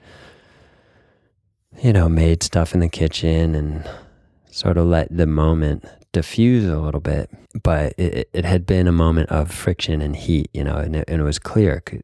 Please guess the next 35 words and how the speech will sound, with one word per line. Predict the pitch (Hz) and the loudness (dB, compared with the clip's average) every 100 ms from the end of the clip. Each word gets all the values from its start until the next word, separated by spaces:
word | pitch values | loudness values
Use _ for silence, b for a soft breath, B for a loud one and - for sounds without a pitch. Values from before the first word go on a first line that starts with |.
| _ _ _ - | _ _ _ -2
we, | 87 85 | 0 0
we | 80 82 | 0 0
both | 85 78 - - _ | 2 0 -2 -12 _
are, | 80 76 - _ _ | -4 -4 -6 _ _
tend | - 107 | 0 2
to | 92 | 4
be | 85 | 2
pretty | - 87 | 0 -2
sensitive | - 80 80 - 76 76 | 0 -2 -2 -2 -2 0
when | 71 | 0
there's | 73 76 - | 0 -2 -6
friction. | - - 101 - 76 69 - B B B B B B B | -14 -2 -2 -2 -4 -4 -10 B B B B B B B
And | 107 | 2
not | 120 139 | 4 2
that | 151 | 0
friction | - 101 95 | -2 -2 -2
is | 78 | -2
bad, | - 95 82 71 - - _ _ | 0 2 2 0 -6 -12 _ _
but | 87 80 | 0 0
we're | 90 | 2
both | 87 78 | 0 0
aware | 76 76 80 80 | -2 0 2 2
of | 71 | 0
it. | 69 - | -2 -4
And | 82 | -2
usually | 82 85 82 | 0 0 0
when | 78 76 | -2 -4
friction | - 85 80 82 78 | -4 -4 -2 -4 -6
comes | - 82 82 | -2 -2 2
up | 85 78 | 0 0
in | 71 | -2
the | 73 | 0
relationship, | 87 127 - 82 - 78 - | 2 0 0 -6 -4 -6 -4
we're | 90 | -2
aware, | 80 80 104 92 73 | 0 2 2 2 0